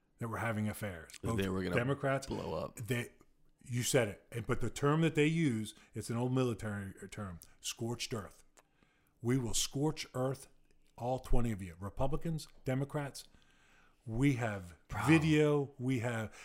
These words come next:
Speaker 1: and now nobody knows this, and nobody admit it. I know 'cause I was there.
Speaker 2: Yeah.
Speaker 1: I was there when it was, when stuff was happening.
Speaker 2: Sure.
Speaker 1: I know they used to, it used to crack me up, the crap they would say out in the hallway. And,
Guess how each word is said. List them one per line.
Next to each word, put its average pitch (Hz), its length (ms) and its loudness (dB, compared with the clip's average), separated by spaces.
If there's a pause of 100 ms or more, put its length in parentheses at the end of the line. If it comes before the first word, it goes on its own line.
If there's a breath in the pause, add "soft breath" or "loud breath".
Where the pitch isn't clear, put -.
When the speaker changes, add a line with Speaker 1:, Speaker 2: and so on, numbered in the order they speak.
(280 loud breath)
Speaker 1:
and 147 120 2
now 139 160 6
nobody 190 440 6
knows 165 300 2
this, - 300 -12
and 131 140 -2
nobody 156 280 0
admit 135 240 -2
it. - 140 -8
I 139 140 2
know 175 180 4
'cause 180 240 -4
I 185 80 4
was 196 180 0
there. 170 360 0
Speaker 2:
Yeah. 95 260 -2 (560)
Speaker 1:
I 151 120 2
was 160 160 2
there 160 280 6
when 143 160 6
it 135 60 0
was, 127 300 0
when 127 180 2
stuff 135 260 -2
was 131 120 6
happening. 113 360 -2
Speaker 2:
Sure. 87 160 -8 (200 loud breath)
Speaker 1:
I 131 80 4
know 170 520 8
they 156 160 6
used 175 180 0
to, 160 100 -6 (200)
it 165 140 2
used 175 180 -4
to 196 60 -2
crack 175 320 -6
me 175 80 -4
up, 175 100 -6
the - 80 -8
crap 170 300 -6
they 156 100 -4
would 135 140 -4
say 165 160 -2
out 151 120 -4
in 123 60 -12
the 120 60 -6
hallway. 127 480 -10 (420 loud breath)
And, 175 140 2